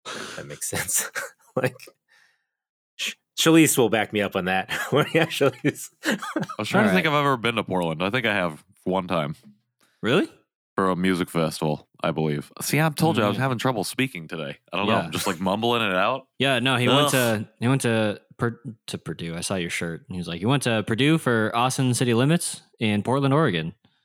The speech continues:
Speaker 3: So
Speaker 2: That's exactly what happened.
Speaker 3: yeah.
Speaker 1: They have a lot
Speaker 3: Crushed
Speaker 1: of
Speaker 3: it.
Speaker 2: End of
Speaker 1: music
Speaker 2: story.
Speaker 1: there.
Speaker 2: End of show.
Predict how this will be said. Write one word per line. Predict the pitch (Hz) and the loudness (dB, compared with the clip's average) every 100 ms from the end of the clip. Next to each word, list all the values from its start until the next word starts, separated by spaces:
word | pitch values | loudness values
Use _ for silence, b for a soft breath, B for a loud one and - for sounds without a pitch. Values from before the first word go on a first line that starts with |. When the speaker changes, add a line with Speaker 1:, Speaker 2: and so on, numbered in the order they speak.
| _ _ _ _ _ _ _ _ | _ _ _ _ _ _ _ _
Speaker 3:
So | - - 80 82 _ _ _ _ | -10 -8 -8 -10 _ _ _ _
Speaker 2:
That's | 104 98 | -4 -2
exactly | 107 110 | -2 0
what | 117 120 | 0 0
happened. | 139 95 - _ _ - | -2 -4 -8 _ _ -10
Speaker 3:
yeah. | 120 135 80 - _ _ _ | -4 -2 -4 -10 _ _ _
Speaker 1:
They | - | -2
have | 131 | 0
a | |
lot | |
Speaker 3:
Crushed | - | 0
Speaker 1:
of | |
Speaker 3:
it. | 104 | 0
Speaker 2:
End | |
of | - | 0
Speaker 1:
music | 113 | -2
Speaker 2:
story. | - 127 113 | 0 2 2
Speaker 1:
there. | 87 - _ _ _ 98 | -2 -12 _ _ _ -4
Speaker 2:
End | 113 | -2
of | 120 | -2
show. | - 90 82 | 0 0 0